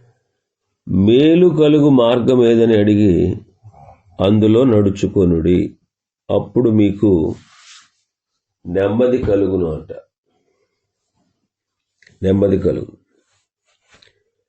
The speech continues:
పురాతనమైన మార్గములలో అన్నాడు. మార్గము అంటే మన ప్రభు అయిన యేసుక్రీస్తు. ఆయనే చెప్పారు, "నేనే మార్గమును, సత్యమును,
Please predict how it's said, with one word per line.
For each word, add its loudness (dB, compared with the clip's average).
పురాతనమైన 2
మార్గములలో 0
అన్నాడు. -10
మార్గము 0
అంటే -2
మన -2
ప్రభు -2
అయిన 0
యేసుక్రీస్తు. -6
ఆయనే 0
చెప్పారు, -2
"నేనే 2
మార్గమును, 0
సత్యమును, -2